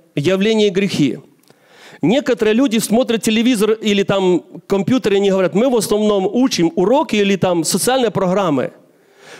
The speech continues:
Ну, бывает так, признаются некоторые: "За полчаса я там кликну не туда, куда надо. А так, в основном, я держусь правильного направления".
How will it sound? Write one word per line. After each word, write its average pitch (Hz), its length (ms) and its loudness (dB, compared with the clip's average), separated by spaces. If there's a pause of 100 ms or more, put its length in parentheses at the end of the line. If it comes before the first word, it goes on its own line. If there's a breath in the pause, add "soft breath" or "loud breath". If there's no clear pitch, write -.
Ну, 262 300 0
бывает 214 560 0
так, 147 400 -6
признаются 208 600 0
некоторые: 160 520 -2
"За 175 120 -2
полчаса 226 480 -2
я 208 60 2
там 196 220 -4
кликну 226 360 0
не 202 120 0
туда, 196 240 -2
куда 175 240 0
надо. 131 400 -2 (880 soft breath)
А 202 120 -2
так, 302 220 -2
в 233 80 -6
основном, 240 460 0
я 214 140 0
держусь 190 320 0
правильного 185 500 0
направления". 143 600 -2